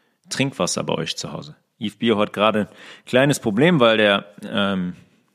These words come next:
der Glaslieferant aus Tschechien, beziehungsweise die Glaslieferanten in Tschechien in der Corona-Zeit zu fünfundsiebzig Prozent pleite gegangen sind. Und deswegen muss Eve Bio gerade einen,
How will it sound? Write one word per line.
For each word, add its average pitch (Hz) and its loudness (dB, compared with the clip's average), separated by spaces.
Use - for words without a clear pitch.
der 101 -6
Glaslieferant 113 -2
aus 104 -8
Tschechien, 110 -2
beziehungsweise 110 0
die 131 2
Glaslieferanten 120 0
in 131 0
Tschechien 107 0
in 107 -2
der 92 -2
Corona-Zeit 117 0
zu - -8
fünfundsiebzig 120 -2
Prozent 104 -8
pleite 117 -4
gegangen 82 -8
sind. - -12
Und 90 -6
deswegen 98 -2
muss 98 -4
Eve 104 -4
Bio 101 -4
gerade 92 -2
einen, 90 -6